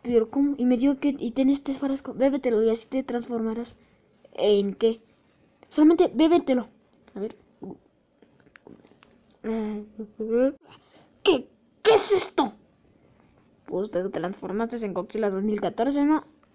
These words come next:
Ay, ¿y cuándo empezará el ataque? En cin-, faltan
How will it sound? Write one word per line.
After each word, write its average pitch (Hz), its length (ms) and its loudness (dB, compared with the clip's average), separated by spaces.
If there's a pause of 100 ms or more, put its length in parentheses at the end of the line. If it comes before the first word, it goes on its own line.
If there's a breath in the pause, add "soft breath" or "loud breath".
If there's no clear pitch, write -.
(160)
Ay, 233 300 -4
¿y 226 60 -4
cuándo 277 260 6
empezará 247 380 4
el 233 100 4
ataque? 240 400 -2 (640 soft breath)
En 233 160 -4
cin-, 240 560 -2
faltan 247 640 -2